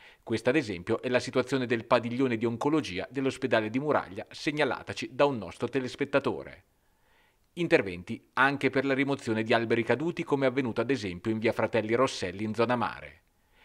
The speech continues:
In un settembre in cui è partita la maxi operazione di pulizia delle caditoie, non sono mancati i tombini che hanno faticato a defluire il debordante carico d'acqua, così come sono state diverse le segnalazioni di garage e seminterrati allagati.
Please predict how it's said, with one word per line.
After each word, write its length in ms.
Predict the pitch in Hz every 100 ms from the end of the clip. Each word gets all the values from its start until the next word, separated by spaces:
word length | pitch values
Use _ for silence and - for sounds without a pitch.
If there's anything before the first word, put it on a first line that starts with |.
| - _
In 120 | 113
un 100 | 123
settembre 460 | 117 123 170 147 110
in 60 |
cui 140 | 107 110
è 20 |
partita 500 | 110 104 - 160 120
la 140 | 101
maxi 280 | 101 104 -
operazione 460 | 101 104 101 131 113
di 140 | 98
pulizia 360 | 107 107 - 117
delle 200 | 104 104
caditoie, 600 | 127 147 165 90 90 98 - -
non 140 | 143 147
sono 200 | - 170
mancati 400 | 160 156 87 -
i 40 |
tombini 460 | 131 139 87 87 98
che 120 | 113
hanno 120 | 107
faticato 720 | - 151 143 131 101 - 110 -
a 140 | 113
defluire 540 | 110 143 147 104 90
il 80 | 101
debordante 640 | 113 117 120 107 98 90
carico 360 | 98 113 110 160
d'acqua, 400 | 120 76 - 107 - - _
così 220 | 175 156
come 200 | 147 139
sono 200 | - 135
state 300 | - 135 143
diverse 400 | 147 98 80 113
le 100 | 110
segnalazioni 720 | - 127 131 123 95 87 98
di 140 | 117 127
garage 480 | 135 - - -
e 140 | - 117
seminterrati 680 | - 139 131 139 101 85
allagati. 640 | 113 117 113 101 - -